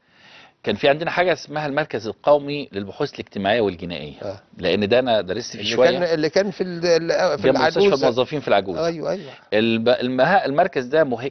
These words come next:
Speaker 1: كان مهم للغاية.
Speaker 2: مم.
Speaker 1: ما في ظاهرة
Speaker 2: لازم كده.
Speaker 1: إعلامية ولا اجتماعية
Speaker 2: مم.
Speaker 1: ولا اقتصادية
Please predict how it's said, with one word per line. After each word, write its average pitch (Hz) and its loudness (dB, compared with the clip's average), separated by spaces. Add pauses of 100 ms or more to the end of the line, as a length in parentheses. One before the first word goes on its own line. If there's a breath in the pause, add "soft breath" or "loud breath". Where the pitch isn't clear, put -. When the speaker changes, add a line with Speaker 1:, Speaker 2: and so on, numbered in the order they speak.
Speaker 1:
كان 139 2
مهم 135 -2
للغاية. 87 -6
Speaker 2:
مم. 104 0
Speaker 1:
ما 202 6
في 156 -10
ظاهرة 117 -2 (540)
Speaker 2:
لازم 190 0
كده. 220 -14 (360)
Speaker 1:
إعلامية 135 2 (720)
ولا 110 0
اجتماعية 107 -4 (120)
Speaker 2:
مم. 107 -20 (300 soft breath)
Speaker 1:
ولا 123 6
اقتصادية 117 -4